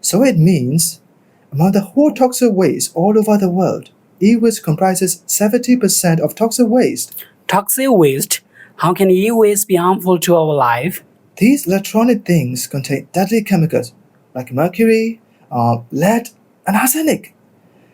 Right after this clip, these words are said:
Speaker 1: As you've been learned in science lessons, combustion of e-waste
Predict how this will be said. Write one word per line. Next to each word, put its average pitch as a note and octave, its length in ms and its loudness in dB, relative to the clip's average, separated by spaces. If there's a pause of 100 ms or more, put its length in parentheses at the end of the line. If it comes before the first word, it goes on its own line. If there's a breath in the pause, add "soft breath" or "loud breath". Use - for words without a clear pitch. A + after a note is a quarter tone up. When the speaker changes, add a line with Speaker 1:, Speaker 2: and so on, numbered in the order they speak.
(180 soft breath)
Speaker 1:
As D#3 200 0
you've C4 240 2
been A3+ 180 2
learned G3+ 180 4
in D#3+ 120 0
science G#3+ 320 0
lessons, E3 560 -4 (220)
combustion C4 600 2
of G#3+ 180 0
e-waste A3+ 540 2